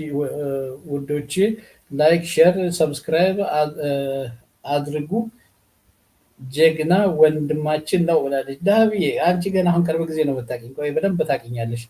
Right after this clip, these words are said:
ትንሽ አለን ስስቅ ዳጣ ብላለች። ትና እኔ ስ-፣ ስስቅ ዳጣ ብላለች። እንግዲህ ታዲያ ዳጣ ይላሉ፣ ማጣ ይላሉ፣ ምን የማይሉት ነገር የለም እኮ። እና፣ እ፣ ብቻ ምንድነው አንድ አዲስ ድራማ የወጣ እንደሆነ ያንን ድራማ ይዘው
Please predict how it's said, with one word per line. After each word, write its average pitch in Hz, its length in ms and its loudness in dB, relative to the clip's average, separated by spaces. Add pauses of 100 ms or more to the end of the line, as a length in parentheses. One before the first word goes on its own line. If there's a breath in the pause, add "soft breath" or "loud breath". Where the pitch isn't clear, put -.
(380 soft breath)
ትንሽ 170 340 0
አለን 147 360 0 (260)
ስስቅ 175 440 -6 (320)
ዳጣ 143 320 -2
ብላለች። 123 400 -8 (520)
ትና 196 180 4 (100)
እኔ 165 80 2 (180)
ስ-፣ - 240 -12
ስስቅ 165 380 -2
ዳጣ 143 280 0
ብላለች። 123 440 -4
እንግዲህ 214 340 0
ታዲያ 202 280 6 (580 loud breath)
ዳጣ 202 360 8
ይላሉ፣ 226 360 6 (260)
ማጣ 208 320 4
ይላሉ፣ 226 420 4
ምን 214 160 0
የማይሉት 220 400 2
ነገር 226 240 2
የለም 175 280 0
እኮ። - 140 -10 (300)
እና፣ 170 180 -6 (180)
እ፣ 180 120 -6 (1080 soft breath)
ብቻ 202 260 -6
ምንድነው 240 320 4
አንድ 233 220 4
አዲስ 226 340 4
ድራማ 208 280 4
የወጣ 220 240 -2
እንደሆነ 240 300 2
ያንን 214 320 4
ድራማ 214 300 2
ይዘው 220 280 2